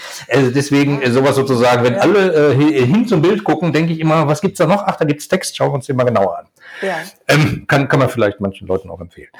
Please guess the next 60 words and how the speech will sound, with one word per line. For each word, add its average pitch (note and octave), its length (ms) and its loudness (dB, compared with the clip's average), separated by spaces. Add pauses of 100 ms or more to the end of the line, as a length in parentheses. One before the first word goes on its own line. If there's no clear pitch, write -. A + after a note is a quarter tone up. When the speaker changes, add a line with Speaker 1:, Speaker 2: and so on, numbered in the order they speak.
(280)
Speaker 1:
Aber, C3 380 4
ähm, A#2 260 -2
darum A2 200 0
geht's G#2+ 120 -2
ja G2+ 60 -2
gar E2+ 160 -8
nicht. F2 160 -14
Also A#2+ 100 4
ich A#2 160 -2
find's - 180 0
einfach A2+ 260 0
ziemlich B2+ 260 0
spannend - 400 0
zu G#2+ 160 0
sehen, A2+ 400 2
wie A2 100 -4
du's G#2+ 200 -4
schaffst, - 440 -2 (560)
Sachen G2+ 400 0
zusammenzufassen. F2+ 720 -4
Das G2+ 220 -4
heißt, A#2 340 -4
wenn C#3+ 180 0
ich - 160 -4
jetzt, - 360 -2
äh, A2 80 0
keine G#2+ 200 -2
Ahnung, E2+ 220 -10
äh, G2+ 240 2
ich A2+ 540 -8
plane C#3 260 2
eine B2 180 -4
Tagung, F2 360 -8 (180)
so, F#2 220 -6 (420)
und, G#2+ 280 2
äh, G#2 200 4
ich G#2 160 -4
hätte B2+ 200 2
gern B2 200 2
ein G#2 100 0
nettes G#2+ 320 -2
Goodie, E3 300 0
du B2+ 120 2
sagtest, B2+ 420 0
es, G#2+ 160 -6
es A2 120 -8
hat A#2+ 160 -6
was G2 120 0
mit G2+ 180 -2
Wertschätzung B2 500 -2
zu B2+ 120 -6
tun, A#2+ 320 -2
äh, G#2+ 120 -10
dann G#2 140 -6
lädt B2 180 -2
man A#2 100 -4
dich G2 240 -6
ein F#3+ 260 -2
und E3 160 -8
dann D3+ 280 -4